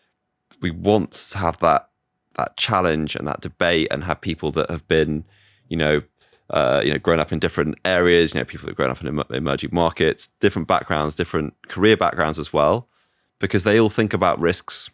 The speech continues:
slightly differently. And yeah, trying to, to, to bring that out. And I think to really answer your question directly, I think often, you know, sitting in front of clients when, and all our portfolios are co-managed,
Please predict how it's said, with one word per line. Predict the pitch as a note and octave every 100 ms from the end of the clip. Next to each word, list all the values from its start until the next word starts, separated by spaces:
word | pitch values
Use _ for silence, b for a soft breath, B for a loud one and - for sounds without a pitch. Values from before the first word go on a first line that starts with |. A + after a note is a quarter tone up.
| _ _
slightly | - F2 D2+
differently. | F2+ - - A1 G2+ - _ _ _ _
And | - F2 F2 F2 - - _ _ _ _ _ _ _
yeah, | F#2 D#2
trying | - - G#2 G2+
to, | - F#2 E2 D#2+ D#2+ _ _ _ _ _
to, | - D2+ _
to | -
bring | F2 F#2 F2
that | D#2+ -
out. | F2 E2 C#2+
And | D2+
I |
think | E2 D#2+ - - _ _ _ _ -
to | D#2+
really | E2 E2+
answer | D#2 F2+
your |
question | F2 E2 D#2+
directly, | D#2 F2 - F#2+
I | D2+
think | E2+ D2+ - _ _
often, | F2 - D#2+ C#2+ D#2+ _ _ _ _ _ _ _ _ _ _ - -
you | D#2+
know, | -
sitting | - G2+
in | F#2
front | G2 -
of | -
clients | G#2 F2+ D#2 - - -
when, | D#2 -
and | D2
all | D2
our | E2
portfolios | - - D#2+ D2+
are | D2+
co-managed, | - G2+ E2 D2 D2 -